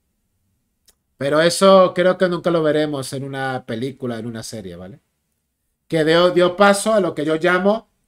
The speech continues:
el Cíclope nazi, ¿vale? Un Cíclope que hasta el propio Magneto le tiene miedo en los cómics.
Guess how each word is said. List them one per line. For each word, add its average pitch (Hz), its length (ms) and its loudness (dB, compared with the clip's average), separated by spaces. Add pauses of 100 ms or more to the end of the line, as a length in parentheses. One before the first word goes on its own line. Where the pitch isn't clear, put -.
(100)
el 156 180 -4
Cíclope 175 500 0
nazi, 170 440 -6 (200)
¿vale? 127 360 -10 (1200)
Un 180 200 0
Cíclope 220 840 2
que 185 100 0
hasta 170 220 -2
el 143 100 -6
propio 175 240 2
Magneto 202 640 2
le 165 160 -2
tiene 175 260 -2
miedo 160 460 -2
en 143 100 -10
los 139 140 -8
cómics. 185 480 -10